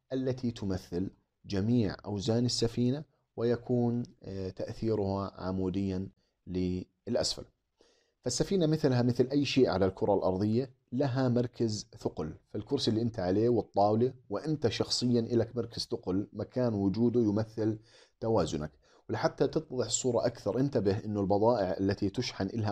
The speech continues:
قوة وزنية أو دبليو إف أو ويت فورس، وبكون تأثيرها عموديا للأسفل. الآن رح أخلي وزن واحد لنفهم الفكرة، فالنقطة جي هي باختصار الممثل لجميع هذه الأوزان، ومكانها محكوم بقيمة الأوزان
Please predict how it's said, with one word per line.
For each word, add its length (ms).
قوة 200
وزنية 580
أو 100
دبليو 480
إف 320
أو 80
ويت 240
فورس، 360
وبكون 580
تأثيرها 720
عموديا 760
للأسفل. 500
الآن 320
رح 140
أخلي 380
وزن 300
واحد 380
لنفهم 320
الفكرة، 360
فالنقطة 500
جي 260
هي 100
باختصار 760
الممثل 840
لجميع 420
هذه 280
الأوزان، 520
ومكانها 600
محكوم 500
بقيمة 440
الأوزان 460